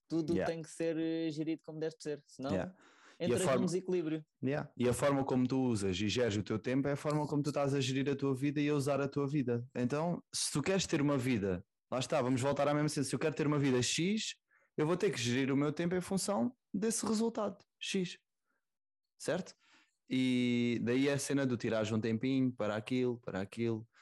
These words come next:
Speaker 2: E, ah, e isso eu acho que é muito importante, porque muitas das vezes há um grande desequilíbrio nesta gestão de tempo.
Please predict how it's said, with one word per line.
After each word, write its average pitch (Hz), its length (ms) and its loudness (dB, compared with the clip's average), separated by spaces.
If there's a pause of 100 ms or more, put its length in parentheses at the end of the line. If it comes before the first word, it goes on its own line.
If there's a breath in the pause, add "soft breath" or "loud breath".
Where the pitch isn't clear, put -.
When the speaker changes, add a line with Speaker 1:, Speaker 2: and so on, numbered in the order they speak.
(400 loud breath)
Speaker 2:
E, 113 260 0
ah, - 300 -2
e 131 140 2
isso 151 180 0
eu 147 60 2
acho 143 220 0
que 139 80 0
é 123 80 2
muito 123 220 2
importante, 98 400 0
porque 110 240 -2
muitas 131 300 2
das 120 100 0
vezes 120 260 2
há 120 60 2
um 120 120 4
grande 120 220 4
desequilíbrio 113 520 0
nesta 110 300 -2
gestão 104 260 -2
de 98 60 -10
tempo. - 340 -4